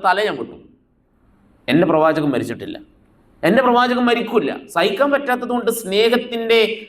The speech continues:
അങ്ങേയറ്റാണ് സഹാബികൾ പ്രവാചകനോടുള്ളത്. അപ്പം പ്രവാചകൻ വിട പറഞ്ഞു എന്നറിഞ്ഞപ്പോൾ സഹിക്കാൻ പറ്റാണ്ട് ഉമർ റളിയല്ലാഹു അൻഹു പറഞ്ഞു പോയതാണ്.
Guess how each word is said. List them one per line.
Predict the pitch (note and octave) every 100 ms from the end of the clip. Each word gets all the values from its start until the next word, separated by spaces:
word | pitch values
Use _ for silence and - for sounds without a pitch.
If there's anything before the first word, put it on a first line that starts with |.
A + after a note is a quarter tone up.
| -
അങ്ങേയറ്റാണ് | E3 G#3+ A#3+ C4+ B3+ C4 B3+ A3 G3
സഹാബികൾ | G3 E3+ G3+ G3 E3+ E3
പ്രവാചകനോടുള്ളത്. | C#3 C#3+ D3+ D3 C#3+ C3 A2+ G2 G#2 - _ _ _ -
അപ്പം | G3 A#3+
പ്രവാചകൻ | G#3 G3+ A#3+ C#4+ D4 D#4 D4+
വിട | A3 C4
പറഞ്ഞു | C#4 C4+ C4 C4
എന്നറിഞ്ഞപ്പോൾ | B3 A3 G#3 A3+ A3 G#3+ F3+
സഹിക്കാൻ | D#3+ D#3+ E3+ A3 A3+
പറ്റാണ്ട് | G3 G3+ F3 E3
ഉമർ | D3+ D#3+
റളിയല്ലാഹു | E3+ E3 D3+ D3+
അൻഹു | D3
പറഞ്ഞു | B2 A#2+
പോയതാണ്. | G#2+ F2 -